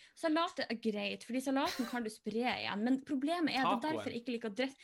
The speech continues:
Speaker 1: det er derfor jeg ikke liker dressing på salaten, for da kan du ikke spre, da kan du ikke dele alle delene fra hverandre igjen. Eh,
Speaker 2: Det her
Speaker 1: taco
Speaker 2: er
Speaker 1: går
Speaker 2: jo
Speaker 1: greit <laughs> hvis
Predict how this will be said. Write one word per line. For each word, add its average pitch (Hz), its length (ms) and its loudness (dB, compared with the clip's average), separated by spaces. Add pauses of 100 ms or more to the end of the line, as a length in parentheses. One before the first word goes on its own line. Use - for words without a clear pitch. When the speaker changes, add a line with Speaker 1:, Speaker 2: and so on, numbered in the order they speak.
(100)
Speaker 1:
det - 120 -2
er 269 60 6
derfor 311 180 0
jeg 262 80 -2
ikke 269 120 -2
liker 226 180 -4
dressing 254 340 -2
på - 120 -12
salaten, 220 400 -6
for 214 160 -8
da 285 180 4
kan 233 160 0
du 190 60 -10
ikke - 120 -18
spre, 226 300 -2
da 233 160 -6
kan 247 140 0
du 220 40 -8
ikke 175 140 -12
dele 208 320 -2
alle 180 140 -10
delene 202 360 -6
fra 233 160 -4
hverandre - 380 -14
igjen. - 240 -8 (960)
Eh, 254 380 8
Speaker 2:
Det 208 160 -4
her 311 260 6
Speaker 1:
taco 339 140 2
Speaker 2:
er 269 80 4
Speaker 1:
går 254 160 4
Speaker 2:
jo 208 160 2 (180)
Speaker 1:
greit 240 640 2
<laughs> - 20 6 (1120)
hvis 302 300 0